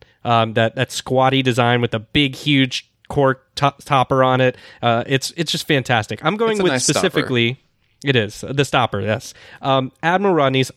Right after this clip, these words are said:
Speaker 1: Officer's Pick number two.
Speaker 2: All right, all right.
Speaker 1: And, uh, I have not tried this rum, but I'm really, really interested in trying it. Uh, what I like about it, though, is, number one, Don Davies from the Whiskey Exchange loves it
Speaker 2: Okay.
Speaker 1: and has highly recommended
Speaker 2: Always
Speaker 1: it.
Speaker 2: a good sign.
Speaker 1: And that's good enough for me.
Speaker 2: Uh-huh.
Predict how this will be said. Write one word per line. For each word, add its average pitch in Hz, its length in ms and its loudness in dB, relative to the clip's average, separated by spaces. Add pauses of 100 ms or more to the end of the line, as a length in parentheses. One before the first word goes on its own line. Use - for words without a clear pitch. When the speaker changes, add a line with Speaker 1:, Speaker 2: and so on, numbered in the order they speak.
Speaker 1:
Officer's 240 680 -2
Pick - 380 -4
number 185 360 0
two. - 160 -8
Speaker 2:
All 175 140 2 (160)
right, 147 200 0
all 104 100 0
right. 117 420 0 (160)
Speaker 1:
And, 151 360 0 (260)
uh, 160 260 0
I 175 60 0
have 233 100 0
not 269 220 0
tried 240 300 0
this - 200 -2
rum, 107 320 -2 (140)
but 151 100 0
I'm 165 340 0
really, 262 460 2
really 208 240 2
interested 214 460 0
in 220 80 -2
trying 208 300 2
it. 247 180 0 (320)
Uh, 139 220 2
what 151 180 2
I 147 60 2
like 143 340 0
about 131 300 2
it, 117 140 -2
though, 120 420 0
is, 123 340 2
number 143 240 2
one, 143 300 2
Don 143 260 0
Davies 131 480 0
from 120 240 0
the 117 80 0
Whiskey 131 260 0
Exchange 113 420 -2
loves 110 280 0
it 127 100 2
Speaker 2:
Okay. 110 260 -2
Speaker 1:
and 113 120 2
has 117 140 0
highly 127 360 0
recommended 113 520 0
Speaker 2:
Always 113 120 2
Speaker 1:
it. 107 40 0
Speaker 2:
a 107 60 -6
good 104 140 0
sign. - 140 -2
Speaker 1:
And 165 60 2
that's 160 180 0
good 160 160 0
enough 135 240 0
for 131 160 0
me. 151 160 2
Speaker 2:
Uh-huh. 113 320 0